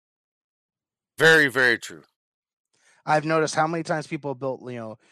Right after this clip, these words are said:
Speaker 2: and, and they'll go, "Well, this is how it showed me in the survival magazine." It's like, I'll bet the survival magazine told you that it should be at a slight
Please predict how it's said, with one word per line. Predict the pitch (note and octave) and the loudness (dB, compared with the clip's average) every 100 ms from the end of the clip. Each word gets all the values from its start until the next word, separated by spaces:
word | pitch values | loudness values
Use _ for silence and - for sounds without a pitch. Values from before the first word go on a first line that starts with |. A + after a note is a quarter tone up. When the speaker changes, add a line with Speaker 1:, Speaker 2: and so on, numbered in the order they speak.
| _ _ _ - | _ _ _ -4
Speaker 2:
and, | D#3+ D#3 D3 | -2 -2 -8
and | C#3+ C#3+ | -8 -4
they'll | C3+ C3+ | -4 -4
go, | C#3 | -6
"Well, | C3+ | -8
this | C#3 F#3 | -8 -8
is | F#3+ | -4
how | G3+ | -2
it | F3 | -2
showed | - G3 F3+ | -2 -4 -4
me | F3+ | -8
in | D#3+ | -8
the | |
survival | - D3 E3 F3+ E3+ | -10 -4 -2 -2 -4
magazine." | D3+ C3+ C3+ B2+ B2 | -8 -8 -8 -8 -8
It's | A#2+ | -6
like, | B2+ | -4
I'll | C#3+ B2 | -4 -2
bet | F3+ A3 | -2 -2
the | G#3 | -4
survival | - D#3 E3+ F#3 | -6 -6 -4 -4
magazine | E3+ D#3 C3+ B2+ C3 | -4 -6 -6 -10 -12
told | C3 F3 E3+ C3+ | -10 -8 -8 -10
you | B2 | -12
that | A#2 | -12
it | A2+ | -10
should | D3 A#2+ | -10 -10
be | C3 | -8
at | B2 | -6
a | A2 | -6
slight | - C3 B2+ C3 | -8 -4 -4 -4